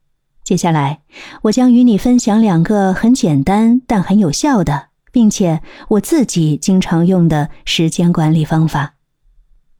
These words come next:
那么第一个方法呢，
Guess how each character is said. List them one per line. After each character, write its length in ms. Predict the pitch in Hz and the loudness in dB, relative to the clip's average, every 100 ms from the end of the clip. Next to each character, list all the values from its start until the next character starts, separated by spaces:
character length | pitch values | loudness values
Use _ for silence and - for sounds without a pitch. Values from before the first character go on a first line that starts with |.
| _ _ _ _ _ _ _ _ _ | _ _ _ _ _ _ _ _ _
那 100 | 214 | 0
么 260 | 190 175 170 | 2 2 0
第 200 | 247 247 | 2 2
一 60 | |
个 140 | 269 262 | 2 0
方 220 | 202 185 | 0 0
法 180 | 185 156 | 0 2
呢， 300 | 160 160 | 2 0